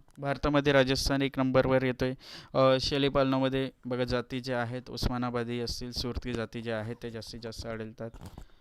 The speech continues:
तर हे प्रश्न जे आहेत ते फर्स्ट शिफ्टमध्ये विचारण्यात आलं होतं, ते आपण बघितलं. आता आपण जाऊयात मूल, आता जे आपले शिफ्ट जे ॲनालिसिस जे बाकी होतं त्याच्याकडे, सेकंड शिफ्ट, बावीस ऑगस्टचं सेकंड शिफ्ट जे आहे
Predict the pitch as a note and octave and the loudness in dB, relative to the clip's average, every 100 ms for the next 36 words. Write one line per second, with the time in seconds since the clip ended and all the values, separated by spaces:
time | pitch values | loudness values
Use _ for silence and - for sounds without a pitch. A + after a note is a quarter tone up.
0 | _ - - D#3+ D#3 D#3+ F3+ F3+ D3 - | _ -20 -8 -4 -4 -4 -4 -2 -4 -4
1 | D#3 C#3 C3 A#2 C#3 - _ - C#3+ D3+ | -6 -4 -2 -2 -6 -12 _ -8 -6 -6
2 | - - - - D3+ - C#3+ B2 B2+ A#2 | -12 -20 -8 -2 0 2 -2 -2 -2 -2
3 | A2 G#2 G#2+ G#2 G#2+ G#2 - - D3 C#3 | -2 -6 -8 -8 -8 -8 -10 -4 -2 -2
4 | D3 C#3 D3 F#3+ - - - - - C#3 | -4 -6 -8 -12 -16 -20 -20 -10 -4 0
5 | E3+ F#3+ F3 D#3+ E3+ F#3 E3 D#3 D3 D3 | 2 0 0 0 0 -2 -4 -6 -2 -2
6 | D#3 D#3 - C3 D3+ C#3+ - C3 D3 D#3+ | -4 -8 -8 -4 -2 -2 -4 -8 -4 -4
7 | - - E3 D3 C#3 - D3+ C3+ C3 C#3+ | -4 -4 -2 -2 -4 -4 -6 -8 -4 -2
8 | C#3 C3+ C3+ - C#3+ C3 C3+ C3+ A#2+ - | 0 -2 -4 -4 -6 -6 -8 -4 -6 -6
9 | C3+ B2+ B2+ D3 D#3+ _ - A2+ A2+ - | -6 -6 -6 -10 -12 _ -10 -8 -10 -12
10 | G#2 A2+ - _ _ - - C3+ C#3 B2 | -14 -16 -20 _ _ -10 -8 -6 -6 -6
11 | - - _ - _ _ _ _ _ C3 | -8 -12 _ -20 _ _ _ _ _ -6
12 | B2 C3 C3 B2+ B2 - E3+ E3+ C#3 B2 | -4 -4 -6 -6 -8 -10 -8 -8 -8 -6
13 | B2+ - B2+ A#2 B2 A#2 A#2+ | -6 -6 -8 -10 -8 -8 -10